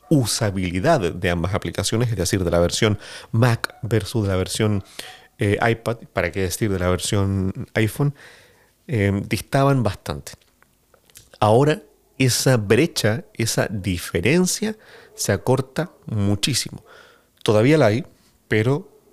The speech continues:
se acorta muchísimo. Ya es mucho más cómodo, por ejemplo, implementar tu rutina de revisión semanal en, en el iPad, por ejemplo. También muchas cosas que es el editar o el filtrar una tarea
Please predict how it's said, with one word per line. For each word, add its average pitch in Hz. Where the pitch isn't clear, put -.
se -
acorta 110
muchísimo. -
Ya 120
es -
mucho 127
más 110
cómodo, 107
por 98
ejemplo, 120
implementar 107
tu 113
rutina 107
de 104
revisión 104
semanal 117
en, 95
en 95
el 82
iPad, -
por -
ejemplo. -
También 117
muchas 120
cosas 117
que 104
es 110
el 104
editar 107
o 101
el 98
filtrar 113
una 110
tarea 104